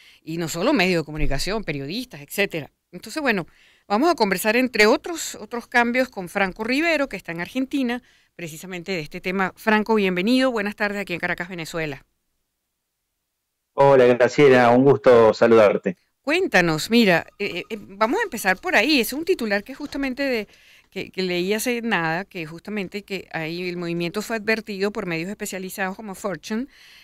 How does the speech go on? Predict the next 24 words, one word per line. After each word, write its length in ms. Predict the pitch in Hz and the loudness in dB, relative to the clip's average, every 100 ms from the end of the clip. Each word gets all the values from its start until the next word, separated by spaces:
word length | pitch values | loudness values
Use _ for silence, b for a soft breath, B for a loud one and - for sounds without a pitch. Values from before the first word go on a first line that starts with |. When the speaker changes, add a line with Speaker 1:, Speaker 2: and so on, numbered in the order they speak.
| _ | _
Speaker 1:
eh, 360 | 180 175 170 156 | -8 -6 -4 -6
según 440 | - 180 160 160 | -6 -6 -6 -8
lo 120 | 165 | -8
reseñó 340 | 185 180 170 160 | -6 -6 -6 -4
Wire, 500 | 190 226 175 196 - | 2 2 2 0 0
y 120 | 190 | 0
ahora 320 | 185 180 233 | 2 2 2
Elon 240 | 254 214 240 | 0 -2 -2
Musk 240 | 226 - | -4 -6
está 340 | 202 - 214 | -10 -8 -10
confirmando 840 | - 233 165 165 156 160 156 208 247 | -8 -6 -6 -6 -6 -6 -6 -4 -4
esto 480 | 170 - - 381 b b b - | -6 -8 -6 -6 b b b -12
de 120 | 175 | -8
eliminar 520 | 165 170 170 262 370 | -6 -4 -2 -2 -4
los 120 | 226 | -6
titulares. 440 | 175 160 143 135 175 | -8 -8 -6 -8 -2
Empecemos 500 | 247 311 339 403 427 | 0 2 0 -2 -2
por 140 | 262 | -2
allí. 440 | 160 160 143 123 - | -2 -4 -8 -10 -14
Eh, 500 | 160 156 139 120 - _ | -12 -10 -12 -16 -20 _
eh, 140 | 139 | -14
a 100 | 131 | -8
ver, 160 | 160 143 | -6 -8
Franco. 340 | - 117 _ | -12 -20 _